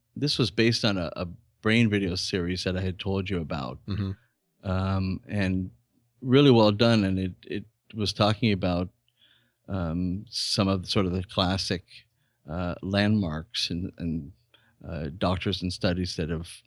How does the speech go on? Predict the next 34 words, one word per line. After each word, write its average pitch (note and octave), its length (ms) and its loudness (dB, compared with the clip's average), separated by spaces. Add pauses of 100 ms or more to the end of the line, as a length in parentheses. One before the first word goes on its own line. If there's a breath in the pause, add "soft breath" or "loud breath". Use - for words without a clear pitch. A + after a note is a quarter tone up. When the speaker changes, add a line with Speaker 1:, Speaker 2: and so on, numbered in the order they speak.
Speaker 1:
that G2+ 240 -2
sort G#2 200 2
of F#2+ 60 -2
started B2+ 360 4
all E2+ 160 0
this F2 180 -2
stuff. - 520 -4 (720)
One C#3+ 260 6
of F3 60 6
the E3 80 6
questions C3 480 4
that A2 140 2
scientists A2+ 960 0 (300)
have A2 180 -2
grappled G#2+ 640 2 (220)
with, G#2 220 -2 (480)
you C3 120 4
know, F#2 340 0 (220)
over G#2+ 400 2
many B2+ 360 4
years, G2 380 -2 (240)
uh, - 140 -8
over A2+ 180 2
all C3+ 140 8
these A2 260 6
years, F#2+ 280 2
is F#2+ 300 -2 (120)
the F#2 100 -4
relationship A2+ 580 2
between F#2+ 460 -4
reason C3 600 4
and G#2 160 0
emotion. G2 640 0 (280)
Speaker 2:
Mm-hmm. F#2+ 240 -4